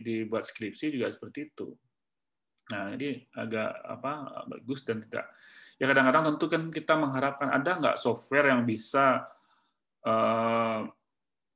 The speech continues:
mendisplaynya langsung, ya, ini, Pak, sesuai he-, selera kita, ya, tidak ada. Nah, itu kadang-kadang pun juga yang bisa itu, ya,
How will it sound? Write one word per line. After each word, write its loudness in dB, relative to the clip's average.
mendisplaynya 2
langsung, 2
ya, -2
ini, -2
Pak, 0
sesuai -2
he-, 0
selera 0
kita, -4
ya, -6
tidak -10
ada. -8
Nah, -20
itu -8
kadang-kadang -2
pun -4
juga -4
yang -6
bisa -4
itu, -4
ya, -6